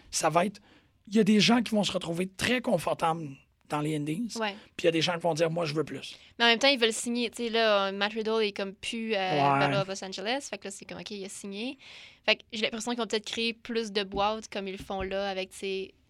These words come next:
Speaker 2: N X T U K. Comme peut-être, ils vont-tu avoir comme une branche de femmes ? Ils vont-tu avoir, tu sais, le
Speaker 1: Oui.
Speaker 2: Cruiserweight, ils le font des, tu sais,
Speaker 1: Ben,
Speaker 2: ils vont
Speaker 1: ils
Speaker 2: juste comme mettre tout, tout le monde dans des, dans des boîtes, mais ces gens-là seront... On les verra pas à SmackDown ou à Raw.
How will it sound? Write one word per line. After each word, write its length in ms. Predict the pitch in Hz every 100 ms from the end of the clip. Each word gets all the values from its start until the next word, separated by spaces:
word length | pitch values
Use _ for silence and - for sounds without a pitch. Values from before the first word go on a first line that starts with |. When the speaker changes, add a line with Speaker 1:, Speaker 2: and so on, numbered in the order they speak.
| _
Speaker 2:
N 120 | 196
X 120 | 190
T 180 | - 214
U 60 | 196
K. 420 | 196 214 220 233 233
Comme 140 | 190
peut-être, 220 | - 185
ils 60 | 175
vont-tu 220 | 175 175
avoir 280 | 185 196 202
comme 180 | 202 196
une 200 | 175 190
branche 640 | 190 196 196 202 - - _ _ _ -
de 80 | 185
femmes ? 480 | - 226 262 339 311
Ils 80 | 208
vont-tu 200 | - -
avoir, 280 | 202 202 202
tu 60 | 202
sais, 180 | 214 - -
le 80 | 254
Speaker 1:
Oui. 180 | 294 -
Speaker 2:
Cruiserweight, 540 | - 233 214 208 214 220
ils 40 |
le 40 |
font 180 | 202 220
des, 120 | 196 190
tu 20 |
sais, 60 | - - - -
Speaker 1:
Ben, 60 | 240
Speaker 2:
ils 40 |
vont 80 | 240
Speaker 1:
ils 40 | 247
Speaker 2:
juste 140 | -
comme 120 | 254
mettre 240 | 233 233 240
tout, 60 | -
tout 120 | -
le 40 | 233
monde 140 | 240
dans 120 | 233
des, 160 | 214 214 202 -
dans 140 | - 202
des 140 | 208
boîtes, 340 | 202 208 220 226
mais 100 | 214
ces 120 | 220
gens-là 280 | 202 190 208
seront... 400 | - - 196 190
On 80 | 190
les 100 | 190
verra 240 | 190 190 190
pas 180 | 208
à 60 | 202
SmackDown 460 | - 196 196 196 208
ou 80 |
à 60 | 196
Raw. 280 | 190 190 196